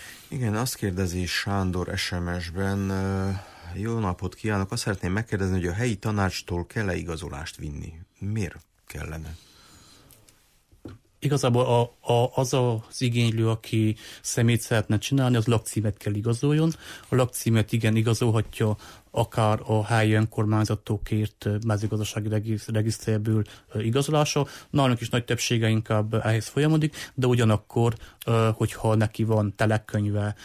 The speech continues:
Speaker 2: adásvételi szerződése, arról az ingatlanról lakik, azzal is nyugodtan lehet menni,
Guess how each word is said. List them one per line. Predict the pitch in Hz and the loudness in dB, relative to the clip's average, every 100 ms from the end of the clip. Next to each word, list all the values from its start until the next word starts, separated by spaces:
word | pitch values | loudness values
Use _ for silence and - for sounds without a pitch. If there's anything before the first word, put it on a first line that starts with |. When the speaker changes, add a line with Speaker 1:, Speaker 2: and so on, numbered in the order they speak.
| - - | -14 -4
Speaker 2:
adásvételi | 107 107 104 - 104 107 101 | 0 2 0 -2 -4 -4 -6
szerződése, | - 107 107 104 101 - 104 104 - _ - 113 | -4 -4 -4 -6 -6 -6 -6 -6 -8 _ -4 -2
arról | 110 | 0
az | 107 | 0
ingatlanról | 110 107 110 104 107 104 104 101 | 0 2 2 -2 -4 -4 -4 0
lakik, | 127 - 117 - - - | -2 0 -2 -4 -18 -4
azzal | 113 110 | -2 -2
is | 107 | -2
nyugodtan | - 110 107 - 107 | -2 -4 -4 -4 -2
lehet | 110 98 - | -2 -2 0
menni, | 117 117 | 4 4